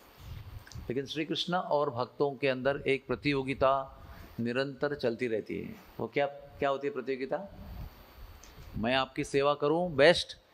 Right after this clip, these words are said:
और वो कहते हैं, "मैं आपकी सेवा करूं best।" और ये दोनों best सेवा के अंदर एक प्रतियोगिता चलती रहती है। Who will serve the best? Krishna is trying to serve his devotees the best,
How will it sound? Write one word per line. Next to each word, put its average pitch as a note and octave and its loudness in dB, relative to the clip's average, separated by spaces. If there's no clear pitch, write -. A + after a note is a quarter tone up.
और A#2 4
वो C3 4
कहते C#3 2
हैं, C#3 2
"मैं C#3+ 4
आपकी C#3 0
सेवा C3 2
करूं B2+ 0
best।" A#2 4
और B2 4
ये B2+ 4
दोनों C#3 2
best D3 4
सेवा C#3 6
के C#3+ 0
अंदर C#3 0
एक C#3+ -2
प्रतियोगिता B2+ 0
चलती A2+ -4
रहती G2 -4
है। G2 -4
Who C3+ 0
will F3+ 0
serve D#3+ 2
the D3 2
best? C3 0
Krishna E3 0
is E3 0
trying D#3+ 6
to E3+ 0
serve E3 4
his D3 -2
devotees D#3 2
the D3 4
best, E3 2